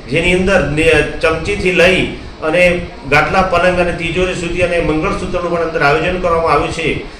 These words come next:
તો આ ગામના તમામ શ્રેષ્ઠોને અપીલ કરું છું કે જો તમારી જિંદગીમાં કોઈ દાન આપવાનું રહી ગયું હોય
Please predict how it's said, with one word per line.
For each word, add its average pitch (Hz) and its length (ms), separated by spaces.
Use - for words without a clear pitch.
તો 165 80
આ 151 400
ગામના 170 480
તમામ 170 340
શ્રેષ્ઠોને 175 420
અપીલ 185 260
કરું 190 280
છું 180 100
કે 175 100
જો 170 100
તમારી 165 300
જિંદગીમાં 165 400
કોઈ 165 120
દાન 147 220
આપવાનું 160 400
રહી 139 140
ગયું 170 200
હોય 165 120